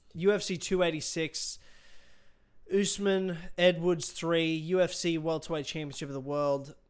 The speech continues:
Um, I'm gonna be honest, I have nothing to say about any of the prelims.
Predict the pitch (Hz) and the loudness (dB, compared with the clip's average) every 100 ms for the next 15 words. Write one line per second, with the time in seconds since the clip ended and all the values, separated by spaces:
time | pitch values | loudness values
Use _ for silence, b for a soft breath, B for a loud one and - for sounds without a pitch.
0 | - 156 147 147 147 143 - - - - | -14 -6 -4 -2 -4 -8 -14 -18 -20 -18
1 | - 170 185 170 151 151 160 156 147 151 | -8 -4 -2 0 -2 -2 0 0 0 -4
2 | 151 - 151 - 143 143 139 131 143 135 | -6 -6 -8 -6 -6 -6 -6 -8 -10 -12
3 | - 147 127 113 98 - | -10 -10 -10 -16 -16 -16